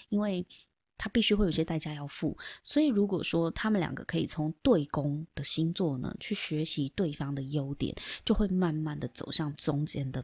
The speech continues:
平衡。所以在 Tony Stark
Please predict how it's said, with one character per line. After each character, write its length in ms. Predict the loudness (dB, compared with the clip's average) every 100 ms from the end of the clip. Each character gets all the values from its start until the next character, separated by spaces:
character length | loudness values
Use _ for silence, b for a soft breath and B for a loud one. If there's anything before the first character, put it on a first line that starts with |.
| -6
平 360 | -6 -2 -2 -2
衡。 400 | -4 -6 -6 -8 -14 B B B B B
所 180 | 2 4
以 100 | 4
在 260 | 2 -2 0
Tony 340 | 0 2 2
Stark 440 | 0 -4 -6 -6